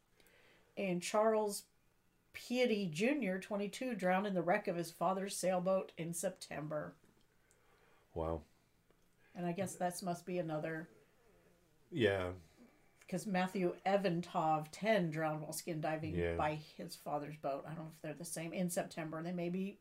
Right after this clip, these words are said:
Speaker 1: related. I don't know.
Speaker 2: Nineteen seventy, Larry Headley, thirty-two, salvage diver, drowned in a submarine on September twenty-fourth. What kind of submarine that would be?
Speaker 1: In nineteen seventy, Robert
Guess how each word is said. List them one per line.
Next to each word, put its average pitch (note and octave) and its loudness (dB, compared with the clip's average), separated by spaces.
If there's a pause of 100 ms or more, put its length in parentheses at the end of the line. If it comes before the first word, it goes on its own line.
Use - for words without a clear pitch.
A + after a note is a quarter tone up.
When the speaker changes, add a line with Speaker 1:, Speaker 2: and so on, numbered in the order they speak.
(120)
Speaker 1:
related. B3 2
I D4+ 2
don't D3 2
know. D3 -6 (480)
Speaker 2:
Nineteen D3 4
seventy, A#2 8
Larry G#2+ 8
Headley, G#2 6
thirty-two, G#2 4
salvage G2+ 10
diver, E2+ 8
drowned G2+ 8
in F#2+ 6
a F2+ 2
submarine G#2 4
on E2 -2
September F#2 -4
twenty-fourth. F2+ -4
What G#2 -2
kind G#2+ -4
of E2+ -6
submarine F#2+ 0
that E2 -8
would E2+ -10
be? G2+ -10 (640)
Speaker 1:
In F3+ -2
nineteen F3 0
seventy, F#3+ 2
Robert F3+ 4